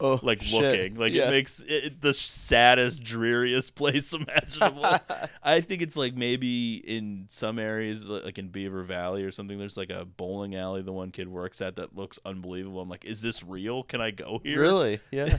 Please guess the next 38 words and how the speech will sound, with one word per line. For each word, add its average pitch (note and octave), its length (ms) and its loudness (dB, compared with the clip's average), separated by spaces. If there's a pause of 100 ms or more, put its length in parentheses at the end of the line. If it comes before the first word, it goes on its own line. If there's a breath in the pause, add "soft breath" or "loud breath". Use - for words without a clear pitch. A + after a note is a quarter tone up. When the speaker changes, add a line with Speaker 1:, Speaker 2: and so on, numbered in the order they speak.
Speaker 2:
<laughs> D#3 80 -8
'Cause E3 140 -2
it - 100 -6
looks D3 180 0
so - 240 2
old A#2+ 400 2
and C3+ 140 -2
shitty. - 300 -4
Speaker 1:
Do C3 100 4
a A#2 100 4
live G#2 280 6
podcast A2 500 4
from A#2+ 80 -6
there. A2+ 240 -2
Speaker 2:
<laughs> - 80 -20
It's - 100 0
just, D3+ 200 2
like, B2+ 280 2
a A#2 80 -2
lot A#2 240 4
of A#2 100 0
relationship A2 600 0
drama, G2 640 -2
and F#2+ 100 -2
it's F#2 100 -8
like, F2+ 200 -6
is G2 120 -4
she G2+ 200 -4
a F#2+ 80 -4
lesbian? F#2+ 1000 -6
But, F2+ 180 -6
like, F2 300 -10
this F#2 200 -8
dude F2+ 580 -10 (320)
you G2+ 80 -8
know, E2 140 -8
the, F2 120 -12 (120)
the F2+ 140 -12